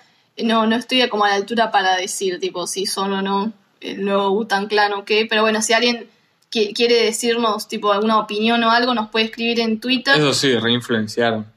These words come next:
Speaker 1: Sí, sí, sí.
Speaker 2: Sí.
Speaker 1: Eh, nos pueden escribir en Twitter, arroba The Low Key Pod,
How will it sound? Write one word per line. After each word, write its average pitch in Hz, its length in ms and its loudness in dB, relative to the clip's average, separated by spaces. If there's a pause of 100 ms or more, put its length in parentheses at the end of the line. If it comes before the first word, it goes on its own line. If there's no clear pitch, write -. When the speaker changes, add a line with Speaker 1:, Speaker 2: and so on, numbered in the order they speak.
(360)
Speaker 1:
Sí, 226 260 0
sí, 220 180 0
sí. 214 440 -2
Speaker 2:
Sí. - 280 -16 (260)
Speaker 1:
Eh, 214 400 2
nos 220 160 -2
pueden 247 260 2
escribir 240 280 0
en 240 180 2
Twitter, 262 300 2
arroba 233 460 4
The 220 140 -2
Low 233 200 2
Key 240 160 -4
Pod, 269 420 2